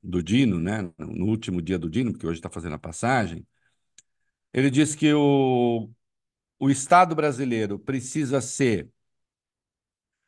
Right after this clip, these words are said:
mais liano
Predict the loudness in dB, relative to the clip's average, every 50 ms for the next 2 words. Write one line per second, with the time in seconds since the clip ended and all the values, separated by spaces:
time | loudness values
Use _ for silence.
0 | _ _ _ _ _ _ _ _ _ _ -2 0 2 4 4 4 4 4 4 2
1 | 0 -2 -6 -12 -12 _ -2 0 2 4 6 6 6 6 4 2 -2 -2 -4 -6
2 | -8 -12